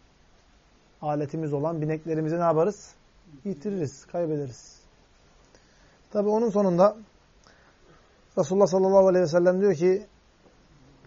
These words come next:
ardından Ömer radıyallahu anh diyor, "Bir, herkes," diyor, "bir şey getirsin. Herkes kendi azığından bir şey getirsin, koysun. Sen bir Allah'a dua et, bunu mübarek kılsın, bereketli kılsın."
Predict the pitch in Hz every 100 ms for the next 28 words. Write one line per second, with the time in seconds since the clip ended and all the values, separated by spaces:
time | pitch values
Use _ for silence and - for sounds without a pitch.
0 | - _ _ - _ _ 185 185 196 202
1 | 196 202 196 185 190 185 185 190 190 196
2 | 196 202 202 190 175 170 180 190 156 139
3 | - 143 - _ _ _ - 190 180 151
4 | 196 196 196 170 180 175 175 175 190 180
5 | 151 160 190 156 156 208 220 214 214 202
6 | 190 214 185 - 202 196 196 196 190 180
7 | 139 156 190 175 180 180 151 135 196